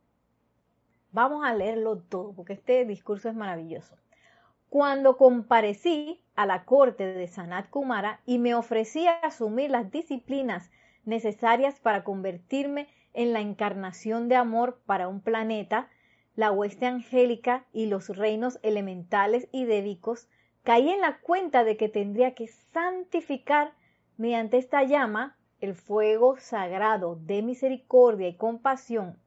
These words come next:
en mi corazón, todas las energías que había utilizado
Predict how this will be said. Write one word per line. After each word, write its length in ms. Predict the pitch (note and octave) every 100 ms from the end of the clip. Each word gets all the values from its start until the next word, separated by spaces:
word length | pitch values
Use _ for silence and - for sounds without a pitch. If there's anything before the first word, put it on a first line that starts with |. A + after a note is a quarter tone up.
| _
en 240 | G#3+ A#3+
mi 160 | C4 C4
corazón, 580 | C#4 C#4 C4+ B3 B3+ B3+ _ _ _ _ _ _ _
todas 580 | C#4 D4 E4+ E4+ F#4 F#4
las 220 | C4 B3+
energías 920 | G#3+ G#3 G3 - C4+ C#4+ D4+ D4+ -
que 120 | -
había 240 | G3+ G3+ A#3
utilizado 920 | B3+ B3 G3+ - A#3 A#3+ C4 C4+